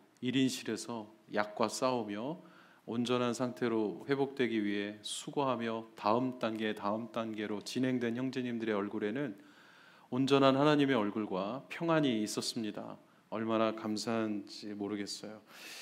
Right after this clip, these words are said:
아, 저는 정말 추수감사절이 이렇게 감사할 수 있다는 사실을 다시 한번 깨닫는 시간이었습니다.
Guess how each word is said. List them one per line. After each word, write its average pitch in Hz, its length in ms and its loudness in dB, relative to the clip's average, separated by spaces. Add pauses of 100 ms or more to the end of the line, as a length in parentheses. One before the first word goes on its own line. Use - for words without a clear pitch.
(280)
아, 98 320 -4 (120)
저는 113 280 0
정말 113 400 4
추수감사절이 131 1080 2
이렇게 110 320 -2
감사할 113 540 0
수 - 160 -2
있다는 104 320 -2
사실을 110 420 -4
다시 104 180 -6 (200)
한번 101 240 -2
깨닫는 131 500 4
시간이었습니다. 107 1000 -2